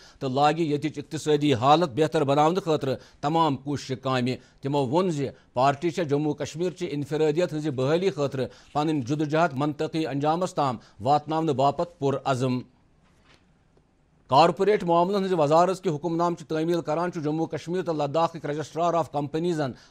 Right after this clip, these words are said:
अख आर्डर कोड़मुत जे सालाना जनरल मीटिंग सपदिन मजीद त्रेन रेतन ताम मुनद। तमो यह फैसला कंपनीज एक्ट ज़ सास त्रोवुह इस्तेमाल करित न्योमुत। अथ एक्टस तहत हेकि मुतलक रजिस्ट्रार कुन खास वजह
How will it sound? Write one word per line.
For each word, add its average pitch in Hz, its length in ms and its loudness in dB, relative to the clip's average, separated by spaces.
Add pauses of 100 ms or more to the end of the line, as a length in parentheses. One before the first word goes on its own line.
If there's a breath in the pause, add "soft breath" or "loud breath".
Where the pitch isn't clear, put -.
अख 147 280 2
आर्डर 139 340 2
कोड़मुत 190 320 0 (200 loud breath)
जे 143 140 -4
सालाना 165 460 2
जनरल 156 360 0
मीटिंग 151 320 -4
सपदिन 156 440 -2
मजीद 143 360 -2
त्रेन 147 240 -2
रेतन 135 260 -4
ताम 139 180 0
मुनद। 127 480 -4 (160 loud breath)
तमो 151 320 -2
यह 139 240 -4
फैसला 151 320 -4
कंपनीज 143 580 -2
एक्ट 160 240 -4 (300 soft breath)
ज़ 127 120 -6
सास 147 300 0
त्रोवुह 165 400 -4
इस्तेमाल 147 520 -2
करित 143 240 -2
न्योमुत। 123 360 -2 (240 loud breath)
अथ 135 280 -2
एक्टस 143 280 -6
तहत 143 240 -2
हेकि 147 200 -6
मुतलक 147 340 -6
रजिस्ट्रार 143 580 -2 (160 loud breath)
कुन 143 180 -2
खास 147 380 0
वजह 156 260 0